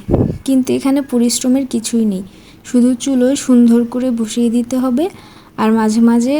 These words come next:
তাপটা কেমন পাচ্ছে সেটা চেক করতে হবে। তো কথা বলতে বলতে আমাদের এটা হয়ে গেছে,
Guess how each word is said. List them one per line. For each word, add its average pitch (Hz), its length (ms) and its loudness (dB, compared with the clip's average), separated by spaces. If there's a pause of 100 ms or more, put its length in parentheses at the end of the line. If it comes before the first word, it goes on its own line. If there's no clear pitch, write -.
(160)
তাপটা 220 400 -2
কেমন 247 320 0
পাচ্ছে 254 320 -6
সেটা 226 320 -2
চেক 196 280 -6
করতে 208 280 -6
হবে। 202 280 -4 (480)
তো - 140 -6
কথা 233 280 0
বলতে 247 360 -2
বলতে 254 400 0
আমাদের 254 400 0
এটা 233 240 0
হয়ে 233 280 2
গেছে, 247 340 -2